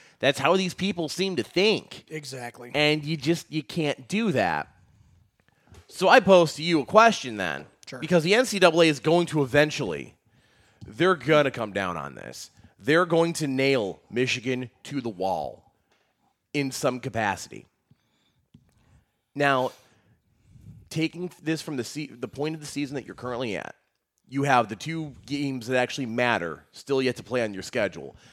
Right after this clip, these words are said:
Speaker 1: You're in the driver's seat for the Big Ten title.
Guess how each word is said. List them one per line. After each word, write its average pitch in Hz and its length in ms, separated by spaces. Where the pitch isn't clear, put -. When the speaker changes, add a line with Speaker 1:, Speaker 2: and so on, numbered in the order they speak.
Speaker 1:
You're 156 240
in 185 120
the 180 100
driver's 151 440
seat 127 220
for 131 80
the 113 80
Big 117 240
Ten 123 260
title. 104 400